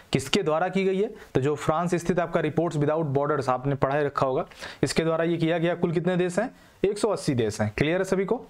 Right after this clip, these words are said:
चलिए next आइए, सीबीएसई यानी Central Board Secondary Education ने New Education Policy,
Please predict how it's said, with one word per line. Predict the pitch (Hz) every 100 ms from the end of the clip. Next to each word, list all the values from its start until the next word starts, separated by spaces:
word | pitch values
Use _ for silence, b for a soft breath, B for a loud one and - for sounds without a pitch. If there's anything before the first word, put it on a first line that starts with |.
| - -
चलिए | 107 113
next | 131 -
आइए, | 156 170 - - - - - - - B B B -
सीबीएसई | - 220 226 202 180 - 202 - -
यानी | 127 127 131
Central | 147 143 165
Board | 151 160 160 - 202
Secondary | 160 135 143 165
Education | 151 147 131 165
ने | 147 185 B B B 123
New | 139 220 220
Education | 185 175 185 180
Policy, | 143 131 - 120